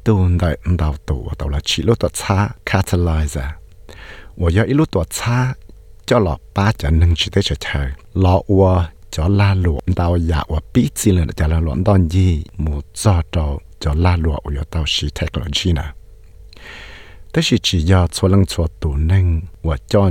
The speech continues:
nâng đào ya cái này cái chuyện đó. Do cho nâng chỉ tới chờ chờ. Thế chỉ do cho lăng cho tù, do cho nâng wo xả lọ bí, wo lại cho la lụa điệp tù. Giờ lên đây này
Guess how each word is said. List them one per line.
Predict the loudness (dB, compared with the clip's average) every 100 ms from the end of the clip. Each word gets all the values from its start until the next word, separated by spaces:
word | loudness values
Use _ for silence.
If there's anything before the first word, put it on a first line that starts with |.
| 4
nâng | 4 4 2
đào | 0 -2
ya | -4 0
cái | 0
này | 2
cái | -2
chuyện | -2 -2
đó. | -2 -6 -8 -16 -20 -20 -20 -20 -20 -20 -20 -20 -20 -20 -20 -2
Do | 2 4
cho | 4
nâng | 4
chỉ | 4 0
tới | 0
chờ | -2 -4
chờ. | -2 0 0 -4 -12 -20 -20 -20 -8
Thế | -2 -2
chỉ | 0
do | 2 2
cho | 2 2
lăng | 2
cho | 0 -4
tù, | -2 -6 -6 -12 -6
do | 0 2
cho | 2 2
nâng | 2 2
wo | -2
xả | -6 -6 -6
lọ | -6 -8 -2
bí, | 2 2
wo | 2 -4
lại | -6
cho | -6
la | -2 -2
lụa | -2
điệp | 0 -2 2
tù. | 2 2 -2 -18 -20 -20 -20 -20 -20 -20 -20 -20 -20 -20 -20 -20 -20 -20 -20 -20 -20 -20 -20 -20 -20 -4
Giờ | 0
lên | 2 4
đây | 4
này | 4 4 0